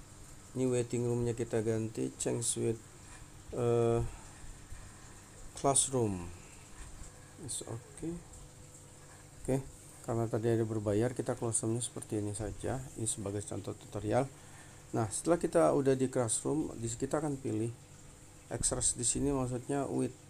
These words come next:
eh, murid yang lain. Kita klik di sini akan timbul dengan, dengan, dengan murid yang lain. Nah, kalau no extras, kosong. Nah, kalau ada, sekarang ada semua.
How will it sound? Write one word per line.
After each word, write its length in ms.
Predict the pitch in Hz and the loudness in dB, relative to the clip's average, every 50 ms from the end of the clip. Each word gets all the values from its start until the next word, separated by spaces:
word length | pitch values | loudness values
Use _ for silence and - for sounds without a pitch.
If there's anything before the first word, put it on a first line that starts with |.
| - - - | -20 -6 0
eh, 440 | 123 123 120 120 120 120 117 117 117 117 120 - - - - - - - - - - - - - - - - - - - - - - - - 587 - 784 - - | 2 2 4 4 2 2 2 2 0 0 -4 -8 -12 -14 -14 -16 -16 -16 -16 -18 -18 -16 -16 -16 -14 -12 -10 -10 -8 -10 -10 -12 8 12 12 12 12 12 12 12
murid 240 | - 127 123 127 123 | 12 10 6 4 4
yang 160 | - 123 120 | 4 4 4
lain. 320 | 123 127 131 131 120 107 | 6 6 6 6 4 4
Kita 240 | 104 107 104 117 113 | 2 0 -2 -2 -2
klik 240 | - 127 113 113 - | -2 -2 -2 -2 -2
di 80 | 120 - | -2 0
sini 160 | - 156 165 165 | 4 4 4 4
akan 160 | 165 160 139 131 | 2 0 -2 0
timbul 400 | 131 123 117 117 123 135 135 123 | 2 2 2 4 4 4 4 4
dengan, 240 | 110 107 107 107 | 2 2 2 0
dengan, 260 | 104 104 107 107 107 107 104 | 0 0 0 0 0 0 0
dengan 320 | - 110 110 110 110 107 107 107 107 107 - - - - - - - - - - - - - 135 | 0 0 0 0 2 2 0 0 0 -2 -6 -10 -16 -20 -20 -20 -20 -20 -20 -20 -18 -12 -6 -2
murid 240 | 117 113 110 107 - | -2 -2 -2 -2 -2
yang 160 | 117 110 107 | -2 0 0
lain. 400 | 104 104 104 101 101 98 95 92 | 0 0 0 0 -2 -2 -2 -4
Nah, 160 | 90 82 78 80 85 95 | -4 -4 -6 -8 -10 -8
kalau 240 | - 110 107 104 107 | -4 -2 0 0 0
no 160 | 104 104 98 | 0 0 -2
extras, 720 | 82 107 107 - - 104 107 110 120 131 131 - - - - - - - - - - - - - - - | -2 -4 -4 -4 -2 0 2 2 2 2 0 -2 -4 -4 -6 -10 -16 -18 -18 -18 -18 -16 -16 -16 -4 -2
kosong. 480 | 117 113 - - 123 113 107 110 104 | 0 0 2 2 2 2 2 2 0
Nah, 100 | 101 107 104 104 | 0 -2 -2 -2
kalau 240 | 101 104 107 123 | -2 0 0 0
ada, 320 | 143 143 127 117 113 113 120 - | 0 0 0 0 0 0 0 -2
sekarang 320 | - - - 107 107 113 110 | -4 -4 -4 -2 -2 -2 -2
ada 320 | 92 95 92 - - - | -4 -6 -6 -6 -8 -8
semua. 320 | - - - - - - | -8 -8 -6 -6 -6 -8